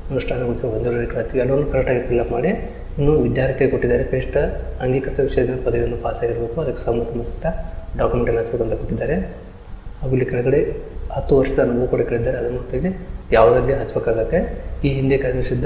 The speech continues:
ಹುದ್ದೆ ಸ್ಥಾನ ಅದನ್ನು ಹಾಕ್ಬೇಕಾಗತ್ತೆ. ಯಾವುದಾದ್ರು ಸೊಸೈಟಿ ವೃತ್ತಿ ಸಂಸ್ಥೆಯಲ್ಲಿ ಸದಸ್ಯರಿದ್ದರೆ ಇಲ್ಲ ಅಂತ ಹೇಳ್ಬೇಕಾಗತ್ತೆ. ಇನ್ನು ನೇಮಕಾತಿ ಬಯಸುವ ಜಿಲ್ಲೆ ಇಲ್ಲಿ ಪ್ರೋಗ್ರಾಮ್ಸ್ ಕೊಟ್ಟಿದ್ದಾರೆ,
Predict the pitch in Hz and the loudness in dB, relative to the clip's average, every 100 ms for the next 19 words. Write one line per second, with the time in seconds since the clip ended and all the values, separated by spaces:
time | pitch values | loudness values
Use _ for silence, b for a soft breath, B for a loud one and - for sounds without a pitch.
0 | 143 - 131 127 131 - 120 113 120 120 | 0 0 -2 0 0 0 -2 -2 -2 -2
1 | 127 120 117 113 143 196 - - - - | -2 0 0 -2 0 -2 -4 -6 -6 -8
2 | - - - - - 131 120 127 127 - | -8 -10 -8 -6 -4 0 2 2 0 -4
3 | 127 113 131 135 - - - - 127 131 | -4 0 4 4 2 -4 -6 0 2 4
4 | 127 - 127 - 123 - 120 - 113 123 | 4 4 -2 0 0 0 0 0 -2 0
5 | 135 - 135 123 120 120 117 117 113 117 | 0 -2 -2 0 0 0 -2 0 2 4
6 | 113 127 185 - - - - 147 131 143 | 2 2 0 0 -6 -10 -4 -2 2 4
7 | 143 143 139 127 123 - 131 160 - - | 4 2 0 2 2 2 2 2 0 -4
8 | - - 127 113 - - - - 135 143 | -6 0 2 2 0 -2 -8 -2 2 4
9 | - - 123 127 139 - 135 120 120 160 | 2 0 0 2 2 2 2 4 4 4
10 | - | 2